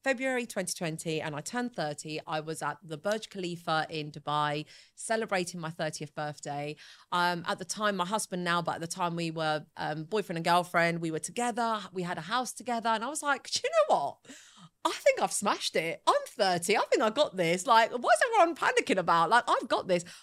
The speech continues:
I've got a nice job. I've got a car. I've got the house. I've got my man. Like, life is great." And I wrote that in my journal. I literally, and I can find, I,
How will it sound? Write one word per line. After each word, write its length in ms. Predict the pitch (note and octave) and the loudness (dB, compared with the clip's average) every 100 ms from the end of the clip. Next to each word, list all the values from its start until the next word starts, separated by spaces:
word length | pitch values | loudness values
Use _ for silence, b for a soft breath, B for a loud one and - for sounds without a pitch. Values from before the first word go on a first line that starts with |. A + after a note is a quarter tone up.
| - | 0
I've 140 | A3 | 2
got 160 | G3+ F3 | 0 -2
a 20 | |
nice 220 | D#3 E3+ | -2 -4
job. 360 | - E4+ F4+ D4+ | 2 6 6 4
I've 60 | |
got 140 | - - | -2 -6
a 120 | - | -2
car. 320 | C4+ C#4+ C#4+ | 4 6 6
I've 60 | C4 | 4
got 120 | - | -4
the 80 | - | 0
house. 360 | B3+ C#4 C4 | 4 4 2
I've 80 | A3+ | -2
got 160 | G3 - | -6 -2
my 100 | E3+ | -2
man. 500 | G#3+ D4 C#4 C#4+ C#4 B B | 0 4 6 4 2 B B
Like, 260 | B3+ A3 - _ _ _ B3 | 4 4 2 _ _ _ 2
life 440 | A#3+ A3+ A#3 - | 6 6 4 -2
is 100 | F#3 | -4
great." 380 | F3+ D3+ B2 - | 0 0 -2 -4
And 120 | G#3 | -2
I 40 | A3 | -2
wrote 300 | G#3+ C4+ A3+ | 0 0 0
that 180 | E3 F3+ | 0 0
in 60 | |
my 140 | E3+ D#3+ | -2 -4
journal. 520 | F#3 F3 D3+ A#2+ A2+ | -2 -2 -4 -6 -4
I 80 | F#3 | -2
literally, 340 | G3+ A#3 A3+ | 0 0 -2
and 100 | G#3 | 0
I 60 | G#3 | 0
can 140 | G3+ | -2
find, 260 | G#3 A3 G#3 | -2 -2 0
I, 100 | F#3 | -2